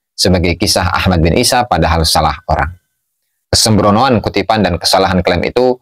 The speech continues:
bisa kita lihat misalnya dalam kitab Al-Imamul Muhajir,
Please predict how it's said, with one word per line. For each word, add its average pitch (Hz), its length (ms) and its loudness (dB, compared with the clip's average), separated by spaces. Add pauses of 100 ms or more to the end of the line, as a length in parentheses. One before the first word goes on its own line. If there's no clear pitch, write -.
(260)
bisa 104 160 0
kita 98 240 0
lihat 127 240 0
misalnya 101 400 0
dalam 92 80 2
kitab 98 320 -2
Al-Imamul 95 560 2
Muhajir, 110 480 2